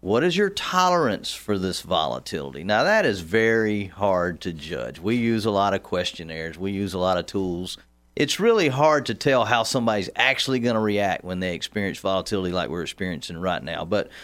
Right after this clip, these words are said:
trying to gauge that tolerance for that risk, you know, mixing some bonds in there, uh, short-term goals, liquidity goals. What, what is this money for is what that all's getting down to.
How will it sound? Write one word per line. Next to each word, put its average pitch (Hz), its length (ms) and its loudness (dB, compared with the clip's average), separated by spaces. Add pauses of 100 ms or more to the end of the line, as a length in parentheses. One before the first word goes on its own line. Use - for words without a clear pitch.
(160)
trying 214 260 4
to 190 80 2
gauge 143 380 2
that 151 200 2
tolerance 151 360 2
for - 140 0
that 147 140 2
risk, 135 460 0
you 165 60 -2
know, 147 160 0
mixing 120 400 0
some 127 240 0
bonds 123 380 4
in 131 140 2
there, 123 360 4 (360)
uh, 110 360 4
short-term 160 800 2
goals, 147 480 4
liquidity 147 440 2
goals. 139 300 2
What, 156 240 4
what 185 200 4
is 269 120 2
this 269 240 2
money 170 280 2
for 110 440 2
is 87 100 -2
what 98 180 0
that 98 140 2
all's 92 240 2
getting 92 280 -2
down 95 280 0
to. 90 300 0